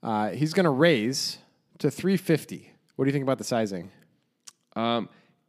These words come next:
Speaker 2: it's a sizing that will fold out Chino's garbage and not a lot of his reasonable holdings that were like, like, the,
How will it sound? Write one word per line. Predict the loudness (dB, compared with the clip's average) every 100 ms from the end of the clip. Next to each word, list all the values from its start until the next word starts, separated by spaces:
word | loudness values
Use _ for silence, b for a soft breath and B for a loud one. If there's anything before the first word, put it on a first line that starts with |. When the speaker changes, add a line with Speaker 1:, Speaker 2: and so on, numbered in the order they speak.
| _
Speaker 2:
it's | 0 0 0
a |
sizing | 0 4 4 4 2 2
that | 4 4
will | 2
fold | 0 0 0 2 -2 0
out | 2 2 2 -4
Chino's | -4 0 2 2 0 -2
garbage | -2 2 4 4 2 0 -4
and | -2 0 2 2
not | 2 2 0 -2
a | -2
lot | 2 2 2
of | 0
his | -2 -4 -6 -6
reasonable | -4 -2 -2 -2 0 -2 -6 _
holdings | -4 -4 -4 -8 -12 -4
that | -2
were | -2
like, | -2 -2 -6 -12 _ b b
like, | 0 0 B
the, | 0